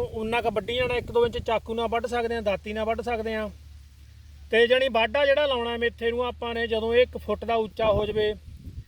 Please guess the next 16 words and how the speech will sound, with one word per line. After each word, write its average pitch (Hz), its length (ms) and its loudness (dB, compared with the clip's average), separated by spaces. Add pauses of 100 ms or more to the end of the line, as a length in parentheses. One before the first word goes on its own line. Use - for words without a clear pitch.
(480)
ਉਸ 220 220 4
ਤੋਂ 254 180 2
ਬਾਅਦ 226 300 4
ਵੱਢਣ 254 240 -2
ਲੱਗਣਾ, 233 300 -2
ਫਿਰ 233 220 0
ਆਪਣੇ 233 260 -2
ਕੋਲ 226 220 2 (500)
ਬੀਜ 214 360 -4
ਤੇ 233 120 4 (920)
ਇਹਦੀ 214 220 0
ਫਸਲ 208 300 0
ਪ੍ਰਾਪਤ 214 360 -2
ਹੋ 202 120 -4
ਜਾਂਦੀ 196 300 -6
ਆ। 226 140 -2